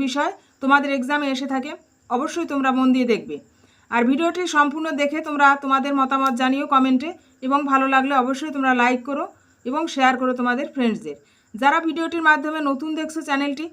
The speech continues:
তাদেরকে রিকোয়েস্ট তোমরা চ্যানেলটি সাবস্ক্রাইব করে এমপি পাঠশালার একজন মূল্যবান সদস্য হয়ে যাও, এবং যারা সাবস্ক্রাইব করেছো already তাদেরকে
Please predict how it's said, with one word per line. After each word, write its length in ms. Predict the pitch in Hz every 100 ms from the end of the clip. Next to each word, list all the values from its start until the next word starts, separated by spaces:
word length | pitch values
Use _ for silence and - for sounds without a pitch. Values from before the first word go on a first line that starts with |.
| _ _ 269
তাদেরকে 300 | 262 294 302 285
রিকোয়েস্ট 300 | 277 294 311
তোমরা 180 | 277 269 262
চ্যানেলটি 320 | 262 277 330 285
সাবস্ক্রাইব 380 | 262 - 277 262 277
করে 140 | 294 381 _ _ _
এমপি 220 | 254 269 320
পাঠশালার 440 | 285 285 285 262
একজন 180 | 247 262 247
মূল্যবান 300 | 262 277 277 262
সদস্য 280 | 254 254 262
হয়ে 140 | 254 254
যাও, 120 | 262 - _ _ _
এবং 160 | 254 302 269
যারা 180 | 262 262
সাবস্ক্রাইব 380 | 262 240 - 262 247
করেছো 240 | 254 269 285
already 280 | 285 277 330 - _ 254
তাদেরকে 300 | 247 262